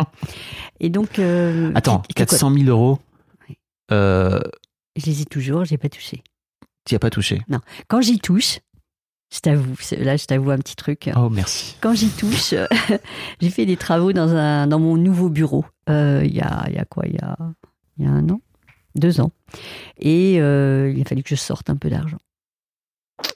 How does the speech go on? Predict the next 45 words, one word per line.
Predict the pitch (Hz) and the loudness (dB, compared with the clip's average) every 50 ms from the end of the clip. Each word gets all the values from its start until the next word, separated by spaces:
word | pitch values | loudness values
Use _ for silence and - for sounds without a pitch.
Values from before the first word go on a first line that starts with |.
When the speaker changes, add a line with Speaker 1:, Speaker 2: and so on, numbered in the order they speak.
| _ _ _ - - | _ _ _ -14 -12
Speaker 1:
Ça | - - | -12 -4
t'a | - 92 | -4 -2
fait | - - 82 | -2 -2 -4
quoi ? | - - 87 87 107 - - _ _ _ _ _ _ _ _ _ - | -2 0 0 0 0 -2 -6 _ _ _ _ _ _ _ _ _ -4
Speaker 2:
Ah | 151 139 | -2 -2
bah, | 123 123 123 | 0 -2 -4
c'était, | - - 139 - - - 175 185 185 180 175 | -6 -10 -16 -10 -4 -2 0 0 2 2 2
euh, | 160 147 147 143 143 143 - | 2 2 2 2 0 -2 0
quand | - 170 160 | 0 0 0
même, | 170 196 247 262 233 196 | 2 2 0 0 0 0
euh, | 180 170 165 160 160 - - - - - - - | 2 2 2 0 0 -2 -6 -14 -20 -20 -6 -4
je | 156 160 | 0 0
l'ai | 190 214 | 2 0
fait | - - - 302 | 0 0 -2 -2
parce | - - 214 - | -2 -2 -6 -4
que | - 180 | -2 -2
j'en | 160 170 160 151 | 0 2 2 2
avais | 151 147 147 | 2 2 2
envie, | 143 143 147 143 180 233 285 381 | 2 2 2 2 2 2 0 0
il | - | 0
fallait | - 180 156 156 | -2 -2 0 0
que | 160 160 | 0 0
je | 160 | 0
le | 160 | -2
fasse, | - - - 247 370 - | -2 -2 -2 -2 -2 -2
c'était | - - - 165 - 165 | -4 -6 -6 -4 -2 -2
bon | 147 147 175 214 247 | -2 0 0 0 2
de | 240 202 | 0 0
le | 202 | 0
faire | 190 - - 240 277 294 | -2 -2 -2 -2 0 0
et | 226 175 | 0 0
en | 156 156 | 2 2
même | 156 160 170 | 2 0 0
temps, | - - 233 240 240 | -2 -2 -2 -2 0
je | 190 175 | 0 -2
sentais | 165 - - 220 220 - 240 220 | -4 -2 -2 -4 -2 0 0 0
dans | 208 185 | 0 2
mon | 175 175 | 0 0
corps | 175 - - 220 240 254 220 | -2 0 0 0 0 0 0
des | 170 165 - | -2 -4 -4
choses | - - 208 220 226 - | -4 -2 -2 -2 -2 -4
qui | - - - 175 | -8 -6 -2 0
me | 170 165 160 156 160 | 2 2 2 2 2
disaient, | 151 156 156 165 196 214 208 | 0 -2 -2 0 2 2 2
euh, « | 165 | 2